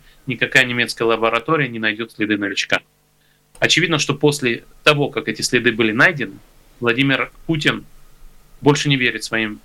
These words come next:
великим специалистам и понимает, что,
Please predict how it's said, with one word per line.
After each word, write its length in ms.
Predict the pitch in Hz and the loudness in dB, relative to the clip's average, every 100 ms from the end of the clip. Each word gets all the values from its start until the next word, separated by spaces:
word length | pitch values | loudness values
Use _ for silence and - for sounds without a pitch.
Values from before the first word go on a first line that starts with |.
| - - | -18 -4
великим 360 | 113 113 110 | -2 0 -2
специалистам 640 | - - - 120 156 - 107 - - - - - | -6 -2 0 0 0 -4 -8 -12 -20 -20 -16 -4
и 80 | 135 | 0
понимает, 560 | 127 120 120 139 156 | 0 2 4 4 2
что, 540 | - - 117 110 107 | -2 0 0 0 -2